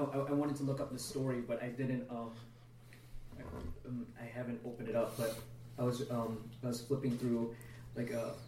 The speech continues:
Yahoo, and then it said that the, the front headline said, "Justin Bieber says, um, is this all that there is to life?"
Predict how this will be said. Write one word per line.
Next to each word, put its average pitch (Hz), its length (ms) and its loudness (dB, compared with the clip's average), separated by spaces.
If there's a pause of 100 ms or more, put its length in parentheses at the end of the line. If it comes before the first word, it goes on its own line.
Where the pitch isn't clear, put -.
(180)
Yahoo, 123 600 6
and 120 160 8
then 117 120 8
it 113 160 4
said - 260 4
that 107 260 2 (1300)
the, 135 100 6 (100)
the 127 120 8
front 139 420 8
headline 123 580 6
said, 117 400 6 (340)
"Justin 156 440 10
Bieber 139 600 12
says, 123 540 6
um, 120 240 6 (480)
is 139 180 12
this 143 220 10
all 135 300 10
that 123 180 8
there 123 160 8
is 120 240 6
to - 120 0
life?" - 380 0